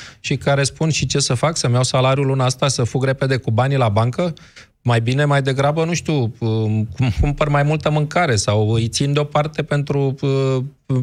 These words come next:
cazul în care un, luna viitoare n-am salariu.”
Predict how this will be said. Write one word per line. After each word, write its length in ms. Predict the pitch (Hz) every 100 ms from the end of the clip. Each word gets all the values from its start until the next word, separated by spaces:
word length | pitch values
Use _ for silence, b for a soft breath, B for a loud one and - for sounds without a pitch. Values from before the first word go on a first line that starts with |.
| 139 -
cazul 280 | - 139 147
în 60 | 143
care 240 | - 139
un, 180 | 139 147
luna 300 | 135 151 147
viitoare 380 | 139 139 156 147
n-am 140 | 147
salariu.” 440 | 143 151 147 127